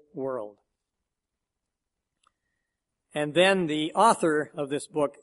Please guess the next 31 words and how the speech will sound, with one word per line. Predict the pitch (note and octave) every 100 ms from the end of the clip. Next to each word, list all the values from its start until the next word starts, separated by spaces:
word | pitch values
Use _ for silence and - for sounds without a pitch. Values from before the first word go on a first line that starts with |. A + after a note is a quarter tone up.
| -
says, | - - D3 C3+ B2 - _ F3 -
"The | C3+ C#3+
U | E3+ A#3+ G#3+
S | G#3 -
enactment | F3 F3 E3+ C3 C3+ -
of | C#3
the | C#3+
Sunday | - F3 D#3
law | C3+ C3 B2+
will | C3
produce | B2+ D3+ C#3 F3+ F#3 - _ _ _ _ _
three | - G#3
things | A3 F3+ A#2 G#2+ -
in | C#3+ C#3+
order. | C3+ G2+ G2+ _ _ _ _ _ _ _ _ _ -
An | C3+
image | C#3+ D#3 F#3 F#3
to | G#3
the | G#3
beast, | F#3 D#3+ G#3 - _ _ _ _ _ _ _ _
the | -
worship | C3+ F3+ A#3 G#3+ G3
of | D#3
the | C#3+ C3
papacy, | - D3+ - C#3 C#3+ B2+ C3 _ _ _ _ -
and | C#3+
the | B2+
beginning | B2 C3 D3+ F3 F3+ F3+
of | D3
the | C3
placement | B2+ - F3+ E3+ C#3+ B2+